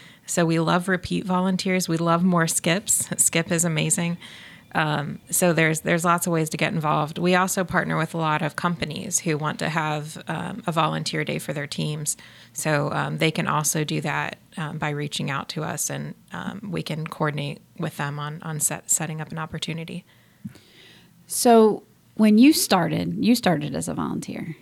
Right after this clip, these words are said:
Speaker 1: Yes.
Speaker 2: So how did, what were you doing, and,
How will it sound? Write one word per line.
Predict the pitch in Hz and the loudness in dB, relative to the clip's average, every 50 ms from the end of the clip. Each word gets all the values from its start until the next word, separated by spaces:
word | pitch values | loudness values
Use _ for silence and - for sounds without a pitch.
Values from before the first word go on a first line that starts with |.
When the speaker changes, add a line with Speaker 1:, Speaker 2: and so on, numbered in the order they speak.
| - | -10
Speaker 1:
Yes. | - 165 160 - - - - - - - _ _ _ | -8 -8 -8 -6 -6 -8 -8 -8 -10 -16 _ _ _
Speaker 2:
So | - - - 208 202 196 190 185 | -6 0 4 6 8 8 8 8
how | 190 160 170 185 196 196 | 6 4 2 2 2 4
did, | 190 196 180 - - - - _ _ | 4 2 2 0 -8 -18 -20 _ _
what | - 185 196 185 | 2 4 4 4
were | 202 196 | 4 2
you | 190 180 180 | 2 2 0
doing, | 165 214 214 220 214 214 220 214 208 | -2 -2 0 0 2 2 4 6 6
and, | 180 175 170 170 165 165 180 - - | 6 6 6 6 4 4 2 -2 -6